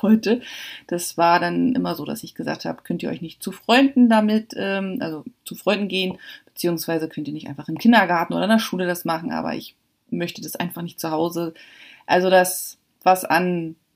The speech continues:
Kreativität in meinem Haus bisher immer stattfand, war Ausmalen oder, ja, nicht mal Malen nach Zahlen, weil selbst das fand ich irgendwie mega anstrengend. Also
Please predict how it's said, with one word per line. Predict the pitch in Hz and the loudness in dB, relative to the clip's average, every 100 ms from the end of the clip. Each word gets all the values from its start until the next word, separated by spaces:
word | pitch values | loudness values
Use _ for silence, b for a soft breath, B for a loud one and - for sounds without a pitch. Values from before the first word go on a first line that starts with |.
| _ _ | _ _
Kreativität | - 202 190 196 180 180 208 202 | -4 2 2 0 -6 -6 -4 -2
in | 185 | -2
meinem | 170 170 160 | -2 -2 -4
Haus | 160 165 | -6 -8
bisher | - - 165 - | -12 -4 -2 0
immer | 156 160 143 | -2 -4 -8
stattfand, | - - 151 - 156 151 | -12 -6 -6 -4 -6 -4
war | 147 147 - 151 | 0 0 2 2
Ausmalen | 180 196 175 170 170 | 2 0 -2 0 0
oder, | 151 151 156 156 - _ _ _ _ - | -2 -2 -4 -4 -8 _ _ _ _ -6
ja, | 143 | -6
nicht | 160 | -4
mal | 175 | -4
Malen | 151 143 143 | -2 -2 -2
nach | 143 - | -4 -10
Zahlen, | - 135 143 | -10 -6 -6
weil | 143 | -6
selbst | 143 139 - | -8 -8 -10
das | - | -12
fand | - - | -10 -8
ich | - | -8
irgendwie | - 156 - | -8 -8 -8
mega | - - - | -6 -6 -6
anstrengend. | - - - - | -8 -8 -8 -2
Also | - 190 | 0 0